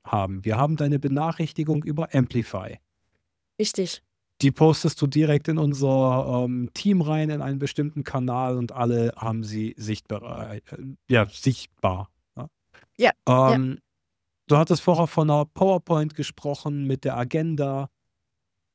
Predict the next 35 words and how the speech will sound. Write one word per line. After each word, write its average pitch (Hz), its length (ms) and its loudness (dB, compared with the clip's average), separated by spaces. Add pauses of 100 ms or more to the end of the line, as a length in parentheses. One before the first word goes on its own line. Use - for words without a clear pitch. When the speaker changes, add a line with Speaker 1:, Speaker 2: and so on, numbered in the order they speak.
(180)
Speaker 1:
Auch 160 200 -2
da 123 240 -4
hängt 156 580 -6
nichts 143 260 0
anderes 151 400 -2
wie 151 40 -4
der 151 120 -2
SharePoint 175 500 -6
hinten 120 340 -6
dran. 98 400 -8
Ja, 117 160 -6
das 143 180 -4
heißt, 131 220 -2
auch 135 120 -2
die 135 400 -4
Dateien, 143 580 0
die 117 100 -2
liegen 127 380 -2
da 123 160 -6
für - 140 -4
jeden 131 380 -2
bereit 123 480 -2
und 135 120 0
sind 135 280 -2
sofort 139 540 0
zugänglich. 95 760 -4 (920)
Also 127 200 4
ich 127 240 0
Speaker 2:
Richtig. 131 160 0
Speaker 1:
muss 165 340 2
im 143 220 0
Endeffekt 151 580 0
auch 135 280 -2
als, 120 440 -2
ähm, 117 340 -2